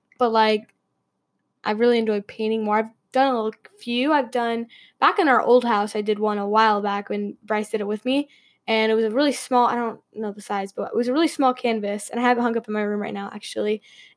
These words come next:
And my room theme colors are purple and, like, all types of blues. And so, and it was like that in our old house too. And so me and Bryce got the paints that I did have, which I didn't have a lot back then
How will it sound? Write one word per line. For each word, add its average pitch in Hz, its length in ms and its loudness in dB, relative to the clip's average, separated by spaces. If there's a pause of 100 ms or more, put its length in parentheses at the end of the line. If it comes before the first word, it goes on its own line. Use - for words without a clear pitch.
And 220 480 2 (560)
my 240 160 4
room 240 420 4 (100)
theme 226 220 -2
colors 214 380 0
are 214 80 -2
purple 214 500 -2
and, 202 140 -6
like, 196 160 -8 (580)
all 214 140 -2
types 220 260 -6
of 202 80 -12
blues. 220 460 0 (460)
And 220 220 0
so, 214 560 0
and 226 60 0
it - 20 2
was 220 100 0
like 226 120 2
that 220 80 0
in 302 60 -2
our - 60 -4
old 240 140 2
house 208 240 -4
too. 214 300 -2 (560)
And 220 360 2
so 220 140 0
me 214 240 0
and 247 100 6
Bryce 226 400 2
got 208 440 0
the - 80 -20
paints 226 260 -2
that 202 60 -2
I 196 80 -4
did 262 180 0
have, 202 260 0
which 208 140 -10
I - 40 -8
didn't 208 180 -4
have 202 160 -6
a 202 40 -6
lot 202 200 -4
back - 200 -12
then - 100 -18